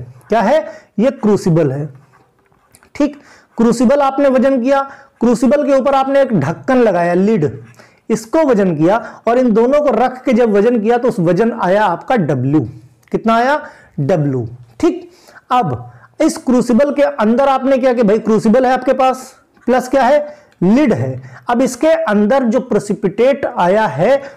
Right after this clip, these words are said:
वो precipitate काहे का है? वो precipitate है barium sulfate, यानी कि barium sulfate। तीनों का वजन जो आएगा, इसको हमने बोला डब्ल्यू वन। क्या बोला? डब्ल्यू वन। ठीक,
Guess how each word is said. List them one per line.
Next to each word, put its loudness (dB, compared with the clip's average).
वो 0
precipitate -2
काहे 0
का -2
है? 0
वो 0
precipitate -2
है 2
barium 2
sulfate, 0
यानी 2
कि 2
barium 2
sulfate। 0
तीनों 2
का 0
वजन 2
जो 2
आएगा, 0
इसको -2
हमने 2
बोला 2
डब्ल्यू 0
वन। -4
क्या 2
बोला? 0
डब्ल्यू 2
वन। -2
ठीक, -4